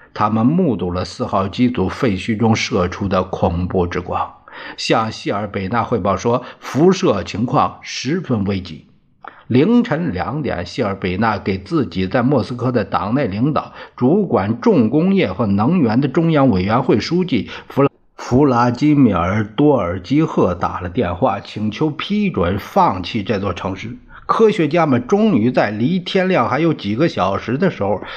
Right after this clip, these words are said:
爬上了各自在旅馆中的床。而关于如何应对这座燃烧中的反应堆，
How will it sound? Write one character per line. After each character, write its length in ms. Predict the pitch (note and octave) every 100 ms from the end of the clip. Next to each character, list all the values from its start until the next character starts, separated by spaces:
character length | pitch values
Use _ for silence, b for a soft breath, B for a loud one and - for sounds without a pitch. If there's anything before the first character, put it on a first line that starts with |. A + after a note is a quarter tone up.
| B -
爬 300 | A2+ B2+ F3+
上 220 | F3+ C#3
了 100 | A#2
各 320 | - F#3+ A2+
自 340 | G2 E3+ B2+ G#2
在 260 | - G#2
旅 440 | G#2 G2+ G#2+ D#3+ F3
馆 560 | - D#2+ F2 G2 A2+
中 340 | B2+ B2+ C#3 A#2+
的 140 | A#2
床。 480 | - - F#2 - - B B B
而 180 | C3 C3+
关 240 | D3 F#3+ E3+
于 80 |
如 360 | A2 A2+ F#3+ A#3
何 220 | - D3+
应 300 | F3+ F#3+ A2
对 180 | C#3+ A#2+
这 240 | - B2+
座 220 | G2+ G#2 F#2+
燃 340 | G#2 B2+ F#3+
烧 220 | - E3+
中 180 | D#3+ D#3+
的 100 | D#3
反 220 | - E2+
应 120 | F#2
堆， 360 | B2+ D#3+ F3